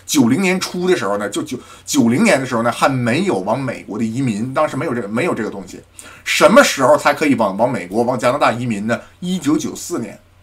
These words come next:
一九九四年的时候，美-，中国这边当时是江泽民同志嘛，江泽民同志跟加拿大总理克雷蒂安和当时美国的总统克林顿双边，双边签了协议了。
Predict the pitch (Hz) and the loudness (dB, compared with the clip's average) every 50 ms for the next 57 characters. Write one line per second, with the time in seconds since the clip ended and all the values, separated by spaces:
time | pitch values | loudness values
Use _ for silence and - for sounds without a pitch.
0 | - - - - - 190 226 240 214 190 233 247 208 - - - 104 104 - - | -20 -20 -20 -10 0 4 4 6 6 6 6 4 4 4 0 -2 -2 -2 -4 -2
1 | - 254 214 165 127 120 101 107 107 104 101 90 85 98 95 95 101 113 113 113 | -2 0 0 0 0 0 -2 -2 -4 -6 -6 -6 -4 -4 -6 -4 -2 -4 -4 -4
2 | - 170 165 165 156 127 117 113 123 98 101 98 95 95 - - 131 143 135 - | -4 -4 -4 -2 0 0 0 2 0 0 0 0 -2 0 0 0 -2 -2 -4 -8
3 | - 113 120 123 - 131 117 113 113 - - - - - - - - 175 175 185 | -6 -6 -6 -6 -4 -2 -2 -2 -2 -2 -4 -10 -20 -20 -6 0 4 4 4 4
4 | 175 156 170 196 165 151 120 110 117 113 107 95 92 90 - 160 156 156 156 143 | 4 2 2 0 0 -2 -4 -4 -2 -4 -4 -4 -6 -6 -2 -2 0 0 0 -2
5 | 147 143 127 135 139 143 131 113 117 147 139 135 147 143 151 156 160 123 - - | -4 -4 -4 -6 -6 -4 -4 -4 -4 -4 -2 0 2 2 4 4 4 2 2 2
6 | 117 135 147 110 - - - - 143 139 139 135 131 131 131 135 135 135 - - | -2 -6 -6 -6 -8 -8 -6 -4 -2 -2 0 2 4 4 4 4 2 0 -6 -14
7 | - - - - 139 139 151 147 151 139 143 143 139 120 101 87 - - 101 113 | -20 -16 -10 -6 0 2 4 4 4 2 -2 -4 -2 -2 -4 -6 -6 -6 -4 -2
8 | 139 131 123 113 - - - _ - _ - - 127 160 160 127 95 - - - | 0 2 2 0 0 -4 -18 _ -20 _ -8 -6 -4 -4 -4 -6 -8 -6 -4 -4
9 | 160 156 175 214 185 - - - - - - _ _ - - - - 185 170 170 | -2 0 2 2 2 2 0 -6 -16 -20 -20 _ _ -14 -6 0 2 2 2 4
10 | 165 160 160 180 175 - - - 131 - 175 160 160 156 156 156 - - - 175 | 4 4 4 2 0 -4 -8 -10 -6 -2 -2 0 0 0 0 0 0 2 4 4
11 | 165 170 170 - - - 127 143 170 196 214 185 - 98 - | 4 4 2 0 0 0 0 0 0 -2 -2 -2 -2 -4 -4